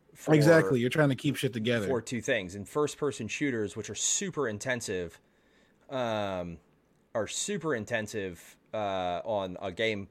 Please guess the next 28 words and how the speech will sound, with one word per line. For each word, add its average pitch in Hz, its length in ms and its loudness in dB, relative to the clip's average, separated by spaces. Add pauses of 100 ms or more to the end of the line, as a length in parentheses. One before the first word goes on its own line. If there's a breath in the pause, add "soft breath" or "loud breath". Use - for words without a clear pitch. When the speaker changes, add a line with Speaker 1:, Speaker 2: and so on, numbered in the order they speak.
Speaker 1:
console 123 480 -2
processor 101 540 -2
and 90 80 -10
things 95 160 -8
like 87 120 -8
that. 156 240 2
You 110 120 -6
just 107 240 -12
didn't 104 220 -4
have 98 320 -2
the 90 60 -8
processing 107 520 -4
resources 92 560 -8
of 82 100 -12
the 85 60 -18
three 87 180 -12
sixty. 160 480 -4 (440 loud breath)
Even 165 460 2
Xbox 127 520 0
One 139 280 2
and 151 120 0
Speaker 2:
Mm. - 40 -2
Speaker 1:
P 123 100 0
S 104 120 -6
four 113 500 0 (360)
still 120 760 4 (200)
have 120 400 2
some, 98 720 -4